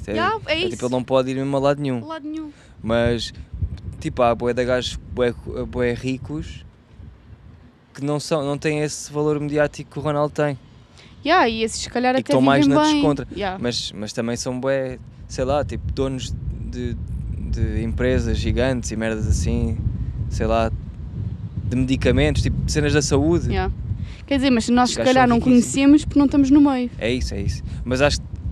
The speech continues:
Speaker 1: eu acho que, yeah, não sei. Ia dizer que, por exemplo, toda a gente conhece o Ronaldo, incluindo pessoas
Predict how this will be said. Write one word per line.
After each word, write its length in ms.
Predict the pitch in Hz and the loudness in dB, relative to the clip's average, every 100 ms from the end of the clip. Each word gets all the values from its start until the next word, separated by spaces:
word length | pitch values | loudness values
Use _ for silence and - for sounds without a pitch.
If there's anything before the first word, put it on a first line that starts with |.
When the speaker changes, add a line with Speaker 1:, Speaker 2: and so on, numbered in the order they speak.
| - | 0
Speaker 1:
eu 160 | 120 135 | 2 4
acho 220 | 151 - | 4 2
que, 280 | 160 151 127 - - - - - - - - - - - - - - - - | -2 -2 -2 -4 -6 -6 -6 -10 -10 -12 -12 -10 -8 -6 -8 -8 -12 -12 -10
yeah, 240 | 190 165 147 | 0 2 2
não 100 | 160 | 0
sei. 280 | - 113 107 - - 110 | -2 -2 -2 -8 -6 -2
Ia 120 | 123 | 0
dizer 220 | 123 143 - | 0 -2 -2
que, 440 | 143 139 139 131 123 - - - - | -4 -4 -2 -2 -4 -2 -2 -2 -2
por 80 | 127 | 0
exemplo, 440 | 131 143 123 113 | 2 2 0 -6
toda 160 | 107 120 | 0 2
a 80 | 127 | 2
gente 140 | 131 | 2
conhece 240 | 127 123 127 | -2 -4 -4
o 20 | |
Ronaldo, 540 | 123 127 123 113 107 - - - | -2 0 2 0 -4 -12 -16 -10
incluindo 400 | 110 123 127 131 | -8 -2 -2 -2
pessoas 640 | 117 - 135 131 127 - | -4 -2 0 0 -2 -6